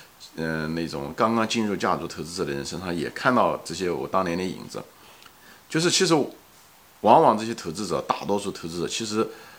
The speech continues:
对公司并不了解，研究的也不够，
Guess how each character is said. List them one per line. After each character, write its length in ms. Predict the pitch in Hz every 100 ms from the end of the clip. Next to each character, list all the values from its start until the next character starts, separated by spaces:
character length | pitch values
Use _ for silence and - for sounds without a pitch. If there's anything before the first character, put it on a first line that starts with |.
| -
对 140 | - 131
公 180 | 120 123
司 200 | - 117
并 220 | 139 110
不 80 | 76
了 200 | 60 60
解， 140 | - - - - - -
研 300 | - 98 113
究 200 | 139 170
的 80 | 160
也 140 | 127 82
不 160 | -
够， 300 | 117 165 -